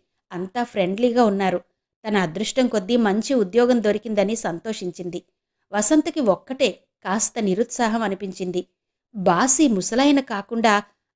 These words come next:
ఆ యువకుడైతే ఎంత బావుండును?" అనిపించింది. "అతను ఇంటర్వ్యూలో ఉన్నాడు మరి," ఈయన కొడుకే కదా, ఆఫీస్కి అతను రాడా?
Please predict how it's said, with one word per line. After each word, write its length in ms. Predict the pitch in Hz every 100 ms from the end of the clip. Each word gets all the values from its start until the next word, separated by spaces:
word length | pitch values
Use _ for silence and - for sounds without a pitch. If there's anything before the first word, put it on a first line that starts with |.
| -
ఆ 100 | 190
యువకుడైతే 840 | 170 165 202 247 208 196 190 247 - _ _
ఎంత 340 | 202 175 165 185
బావుండును?" 640 | 170 165 185 208 208 311 - _ _ 208
అనిపించింది. 640 | 202 196 185 180 175 180 - _ _ -
"అతను 240 | 262 277
ఇంటర్వ్యూలో 560 | 233 247 330 330 294 302
ఉన్నాడు 300 | 240 233 220
మరి," 280 | 214 190 185 _ _ _
ఈయన 240 | 220 220 208
కొడుకే 400 | 190 185 220 294
కదా, 380 | 220 202 208 - _ _ -
ఆఫీస్కి 500 | 160 180 262 247 247
అతను 260 | 185 220
రాడా? 440 | 190 180 202 226